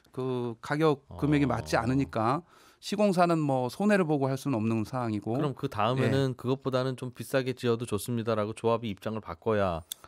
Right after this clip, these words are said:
Speaker 1: 그렇죠.
Speaker 2: 가능한 겁니까?
Speaker 1: 공사비 기준액을 높여야
Speaker 2: 예.
Speaker 1: 거기에 이제 입찰을 하는 그런 회사들이 좀 나타날 수가 있겠죠. 이런 악순환은 사실 지금 당장은 어떤 면에서는 불가피합니다. 이 공사비가 최근 들어서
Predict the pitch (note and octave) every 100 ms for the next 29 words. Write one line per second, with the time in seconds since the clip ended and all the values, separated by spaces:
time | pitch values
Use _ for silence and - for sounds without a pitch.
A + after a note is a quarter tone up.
0 | - _ - A3 G#3 E3+ G2+ E3+ F#3+ F#3+
1 | F3 F3+ E3+ F#3 - D3+ E3+ D#3+ E3 C#3
2 | B2 - A#2+ B2+ A#2 F#2 G#2 G2 E3+ C#3
3 | D3 C3+ C3 B2 - C3+ B2+ B2 A#2+ _
4 | B2+ B2+ C3 C3+ A#2+ C#3+ C3+ C3 C3+ C#3+
5 | C#3 C3 B2 G#2 G2 A#2+ A#2+ A2+ - G#2
6 | - G2+ - - - - - - E3 G#3
7 | F3+ C#3+ - G#3 G3+ G3 F#3 F#3+ G#3 F#3+
8 | D#3+ C3+ B2+ E3+ E3+ F#3 - D#3 F3 F3
9 | E3+ D#3+ - - - _ - - F3 G3
10 | F#3 D3+ E3+ A#2+ A2+ - - C3+ F3 E3+
11 | D#3 D#3+ E3 B2+ C#3 C#3 - D#3+ D#3+ C3
12 | C3 C3 D3 E3 F3 D#3 D#3 E3+ D#3+ F3+
13 | F3+ E3 C#3 C#3 E3